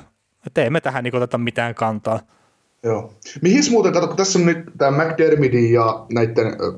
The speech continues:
Speaker 2: Perry ja näitten r-, nää niinku palkat, niin ne menee sinne foundation-tilille, mitä sit käytetään tähän, niin mihin sitä kaksikymppiä meni? Meneekö, meneekö tääkin sinne?
Speaker 1: Se meni jonnekin siis, va-, joku rahasto, mä en muista nyt mikä se oli, mutta että oli sekin niinku mainittu noissa.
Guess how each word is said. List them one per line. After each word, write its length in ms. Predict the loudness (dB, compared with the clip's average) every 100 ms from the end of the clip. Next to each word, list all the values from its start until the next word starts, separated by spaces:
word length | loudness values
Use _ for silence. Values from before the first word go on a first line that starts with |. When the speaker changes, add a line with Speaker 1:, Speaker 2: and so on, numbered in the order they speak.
| 0
Speaker 2:
Perry 340 | 2 4 4
ja 260 | 4 2 0
näitten 400 | -2 0 -2 -2
r-, 500 | -6 -8 -10 -10 -10 -4
nää 220 | 0 2
niinku 220 | 2 0
palkat, 420 | 0 0 0 -2 -2
niin 200 | 0 2
ne 140 | 2
menee 220 | 2 0
sinne 200 | 0 0
foundation-tilille, 1500 | 0 0 2 0 0 -6 -8 -20 -20 -20 _ -2 0 2 0 -4 -12 -4
mitä 240 | -2 0
sit 160 | -4 -2
käytetään 460 | 0 2 0 -2
tähän, 220 | 0 0
niin 80 | 0
mihin 160 | 2 0
sitä 160 | 0
kaksikymppiä 540 | -2 -2 -4 -6 -4 -6
meni? 180 | -4 -2
Meneekö, 280 | 0 -2 -2
meneekö 220 | -2 -2 0
tääkin 260 | -2 -2
sinne? 260 | -4 -8 -12 -16
Speaker 1:
Se 160 | -6 -4
meni 240 | -2 -2
jonnekin 560 | -2 -2 -2 -4 -2 -2
siis, 240 | -2 -4
va-, 140 | -6 -8 -8 -10 -6
joku 220 | -2 0
rahasto, 440 | 2 0 -2 -4 -2
mä 160 | 0
en 60 | 0
muista 280 | -2 -4 -6
nyt 160 | -8
mikä 200 | -6 -4
se 100 | -4
oli, 140 | -4 -4
mutta 220 | -4 -6
että 140 | -2
oli 100 | 0
sekin 240 | 0 -2 -4
niinku 160 | -4
mainittu 420 | -2 0 -2 -4
noissa. 340 | -6 -6 -10